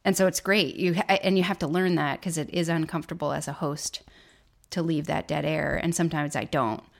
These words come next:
I'm, sometimes I jump in too quickly. But yeah, that moment where they don't have an answer, that's, that's important radio. Why don't they have an answer? Are they crying? Are they picking their words really carefully?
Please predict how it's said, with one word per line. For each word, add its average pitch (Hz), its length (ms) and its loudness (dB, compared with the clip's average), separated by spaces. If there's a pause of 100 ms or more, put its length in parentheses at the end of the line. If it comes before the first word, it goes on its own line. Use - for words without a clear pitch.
(120)
I'm, - 240 2
sometimes 175 380 4
I 147 60 -2
jump 147 260 -2
in 135 160 -2
too 160 120 -8
quickly. - 540 -8
But - 240 -4 (100)
yeah, 196 200 4
that 160 180 0
moment 165 300 2
where 165 120 0
they 160 100 -4
don't 160 160 -2
have 165 120 -2
an 160 80 0
answer, 165 460 -6 (460)
that's, - 360 -6 (180)
that's 180 320 0
important 190 540 2
radio. 196 480 -2 (600)
Why 226 180 6
don't 233 220 6
they 262 80 0
have 202 140 2
an 170 60 6
answer? 151 500 0 (280)
Are 202 80 6
they 185 120 4
crying? 330 680 2 (560)
Are 202 160 6
they 160 580 2 (260)
picking 226 300 2
their 180 120 2
words 160 320 0
really 233 180 0
carefully? 262 720 -4